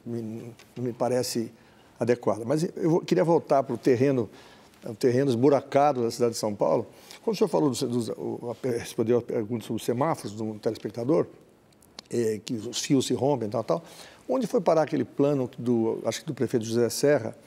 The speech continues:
de em vinte anos colocar toda a fiação de São Paulo subterrânea como uma, nas cidades civilizadas do mundo? Acho que São Paulo é a cidade mais poluída por fios do planeta, não tem coisa igual. Eu tenho feito fotos assim que,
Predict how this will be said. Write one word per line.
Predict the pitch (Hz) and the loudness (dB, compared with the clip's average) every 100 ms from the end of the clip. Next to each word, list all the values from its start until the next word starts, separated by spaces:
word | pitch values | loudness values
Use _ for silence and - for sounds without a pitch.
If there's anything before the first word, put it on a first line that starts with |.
| - - - - | -20 -20 -20 -4
de | 139 | -2
em | 131 | 0
vinte | 113 165 170 147 | 2 2 2 2
anos | 139 151 143 131 | 4 4 0 -2
colocar | - 135 127 135 | 2 2 2 -2
toda | - 175 165 | 2 2 2
a | 147 | 0
fiação | 147 131 - 139 127 | 0 0 0 -2 -2
de | |
São | - 107 | -4 -2
Paulo | 135 120 | 0 -2
subterrânea | 135 127 135 120 143 135 | -4 -2 0 0 -2 -2
como | 147 | -2
uma, | 143 | -2
nas | 139 127 | -2 -4
cidades | 117 127 120 | 0 0 0
civilizadas | 151 120 123 120 | -2 0 0 0
do | 135 | 0
mundo? | 117 123 | -2 -2
Acho | 143 | -2
que | - | -4
São | 156 123 | -4 0
Paulo | 147 165 | 2 4
é | |
a | 160 | 2
cidade | - 131 151 135 | 0 2 2 0
mais | 131 147 180 180 - | 0 0 0 0 -4
poluída | - 165 135 131 160 147 160 | 0 2 2 2 2 2 0
por | 143 120 | 0 -4
fios | - 160 135 | -2 0 0
do | 170 | -4
planeta, | - 190 175 151 160 - - 113 | 2 4 6 4 4 0 -10 -8
não | 127 | -6
tem | 110 180 | -2 2
coisa | 185 175 | 4 4
igual. | 123 113 104 - - | 4 0 -2 -14 -10
Eu | 131 | 0
tenho | 151 | 2
feito | 170 160 156 | 4 2 0
fotos | - 127 165 - 151 | 0 2 2 4 2
assim | 131 175 | 2 -2
que, | 165 151 | -2 -6